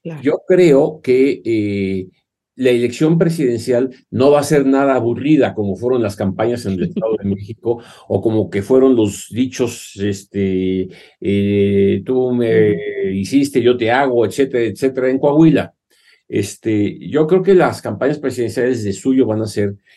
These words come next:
Speaker 2: eh, importantes y, y, y ahí sí la oposición tendrá que levantar, eh, la voz de una manera muy fuerte.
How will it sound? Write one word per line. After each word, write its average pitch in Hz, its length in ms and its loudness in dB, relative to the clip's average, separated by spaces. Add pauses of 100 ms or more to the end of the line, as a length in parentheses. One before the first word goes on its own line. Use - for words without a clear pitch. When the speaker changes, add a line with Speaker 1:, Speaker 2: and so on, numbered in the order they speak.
(200)
Speaker 2:
eh, 98 400 -2
importantes 107 760 -4
y, 98 120 -10
y, 98 300 -6 (120)
y 101 60 -2
ahí 117 140 0
sí 127 200 -6
la 107 120 2
oposición 92 720 -4 (300)
tendrá 101 400 0
que 101 320 -2 (140)
levantar, 98 760 -4 (300)
eh, 95 200 -2
la 92 140 -2
voz 98 240 2
de 104 80 -4
una 101 100 0
manera 95 380 -2
muy 95 180 -2
fuerte. 107 480 -2